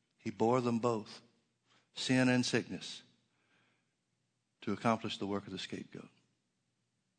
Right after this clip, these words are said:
You are just as much the healed of God as you are the righteousness of God.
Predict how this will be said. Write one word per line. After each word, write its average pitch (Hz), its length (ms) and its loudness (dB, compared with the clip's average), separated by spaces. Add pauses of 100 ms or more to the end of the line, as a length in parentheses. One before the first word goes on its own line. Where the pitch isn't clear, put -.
(1800)
You 120 180 0
are 101 60 0
just 139 360 0
as 120 120 0
much 123 260 -2
the 101 80 -4
healed 123 320 0
of 95 160 -8
God 104 260 -2
as 95 120 -6
you 104 160 -4
are 101 100 -2
the 95 100 -8
righteousness 95 600 -8
of - 180 -20
God. - 120 -16